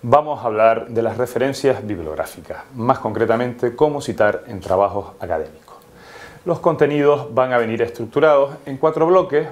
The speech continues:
Una primera introducción sobre qué son los sistemas de referencias bibliográficas, los estándares que hay en vigor. Un segundo bloque en el que trataremos los elementos principales del sistema de referencias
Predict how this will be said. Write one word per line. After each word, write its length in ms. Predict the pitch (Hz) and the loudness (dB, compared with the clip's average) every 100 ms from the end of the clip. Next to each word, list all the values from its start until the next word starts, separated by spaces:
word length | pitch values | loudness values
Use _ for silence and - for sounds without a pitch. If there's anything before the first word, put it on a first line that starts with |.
| - | -10
Una 180 | 113 104 | -8 -8
primera 300 | 98 104 110 | -6 -2 -2
introducción 680 | 104 110 110 - 156 139 | -2 -4 -2 2 2 0
sobre 340 | - - 92 92 | -8 -6 -4 -2
qué 140 | 107 | -4
son 260 | - 117 110 | -2 -2 -2
los 120 | - | -6
sistemas 480 | 98 - 107 104 92 | -10 -6 -6 -6 -8
de 60 | |
referencias 520 | 90 90 92 92 95 92 | -8 -8 -8 -8 -8 -6
bibliográficas, 680 | 95 107 139 - 120 120 104 | 0 2 2 -2 -6 -6 -6
los 120 | 80 | -10
estándares 520 | 90 101 95 92 90 | -6 -2 -2 -2 -4
que 100 | - | -6
hay 120 | 98 | -6
en 100 | 107 | -4
vigor. 420 | 123 151 156 - - - - - - - - | 0 2 2 -2 -14 -20 -20 -20 -20 -12 -2
Un 160 | 208 | 0
segundo 380 | - 160 156 147 | 2 0 2 2
bloque 500 | 143 151 107 98 78 | 4 2 0 -6 -8
en 80 | 98 | -12
el 120 | 87 | -10
que 80 | 87 | -10
trataremos 640 | 82 90 87 107 92 80 80 | -6 -4 -2 -2 -4 -8 -10
los 160 | 78 | -6
elementos 420 | 95 113 143 131 | -4 -2 -2 -4
principales 680 | - 143 135 120 123 120 117 | -4 -6 -4 0 2 2 -2
del 120 | 110 | -6
sistema 400 | 117 107 147 135 | -10 -8 -4 -2
de 60 | 110 | 0
referencias 680 | 135 131 120 120 - 131 | -2 -2 -2 -2 0 0